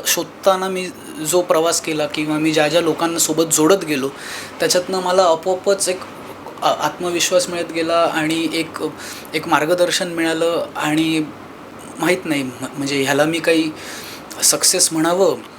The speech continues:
का? <laughs> हे आत्ता मी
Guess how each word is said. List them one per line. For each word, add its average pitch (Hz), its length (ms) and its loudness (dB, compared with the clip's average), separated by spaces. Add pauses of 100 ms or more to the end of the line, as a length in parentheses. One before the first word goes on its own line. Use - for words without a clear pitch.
(360)
का? 131 640 2 (120)
<laughs> 160 240 2 (720)
हे - 100 -4
आत्ता - 320 2
मी 165 220 0